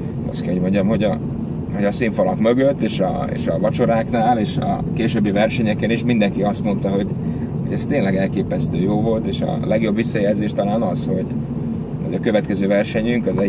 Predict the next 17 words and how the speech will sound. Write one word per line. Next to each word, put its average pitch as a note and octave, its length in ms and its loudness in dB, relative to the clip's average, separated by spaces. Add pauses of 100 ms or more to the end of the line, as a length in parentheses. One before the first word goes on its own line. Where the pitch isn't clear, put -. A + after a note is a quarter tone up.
O - 180 -4
után, - 340 -2
ami - 300 -2
a, - 160 -4 (960)
a - 60 -2
Szájtek G#2 420 0
Open G2+ 300 0
volt G2 200 0
itt F#2 100 0
decemberben, A#2 800 0 (640)
ott - 120 -4
is G2+ 120 0
nyolcszáz F#2 520 0
versenyző E2 580 -2
vett F2+ 200 -2
részt. - 360 -4 (800)
Tehát - 300 0